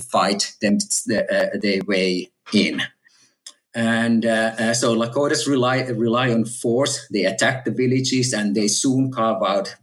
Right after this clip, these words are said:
uh, a kind of a two hundred mile expanse of the Missouri for themselves. And, uh, then they, uh, turn, uh, or shift to s-, the sort of, uh, shape the, uh, the political landscape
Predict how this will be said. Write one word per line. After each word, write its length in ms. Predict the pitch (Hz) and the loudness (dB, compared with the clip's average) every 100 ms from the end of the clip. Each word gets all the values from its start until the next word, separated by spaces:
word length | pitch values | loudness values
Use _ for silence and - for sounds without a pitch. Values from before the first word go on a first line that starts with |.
| 113 | 0
uh, 320 | 101 95 98 | 2 2 0
a 60 | |
kind 320 | - - 104 104 | -2 0 0 0
of 120 | - | 0
a 120 | - | -2
two 280 | - 139 131 | 0 0 2
hundred 260 | 123 113 98 | 2 0 0
mile 300 | 104 101 98 | -2 0 0
expanse 600 | 101 - - 104 95 95 | 0 -2 0 0 0 0
of 160 | 95 - | -2 -2
the 100 | 92 | 0
Missouri 480 | 95 95 - 87 | 2 0 0 -2
for 260 | 87 - 78 | -2 -2 -2
themselves. 800 | - - - - - - - - _ _ _ _ _ _ _ _ 131 | -2 -2 0 0 -2 -2 -4 -6 _ _ _ _ _ _ _ _ -2
And, 540 | 131 131 127 127 123 | 0 2 2 2 2
uh, 160 | 135 127 123 | 2 0 0
then 340 | 156 170 165 | 0 0 0
they, 460 | 165 151 135 123 127 | 0 2 2 0 0
uh, 380 | 120 120 120 - _ _ _ _ _ _ _ - | 0 2 0 -6 _ _ _ _ _ _ _ -4
turn, 600 | 156 143 139 131 120 - | 0 2 2 2 0 -2
uh, 260 | 113 110 110 | -2 0 0
or 180 | 113 113 | 0 2
shift 440 | 113 - 139 131 - | 2 2 0 0 0
to 80 | |
s-, 180 | - - | 0 0
the 180 | 123 120 | 0 0
sort 200 | - 117 | 0 0
of, 180 | 117 - | 0 0
uh, 180 | 117 117 | 0 0
shape 680 | - - 156 139 120 123 | 0 0 2 2 0 -2
the, 260 | 104 107 101 | -2 0 2
uh, 380 | 98 110 104 104 | 0 0 0 0
the 160 | 113 | 0
political 580 | 107 135 120 120 110 98 | 0 0 0 0 0 0
landscape 720 | 98 95 90 - - - - | 0 0 0 -2 -2 -2 -2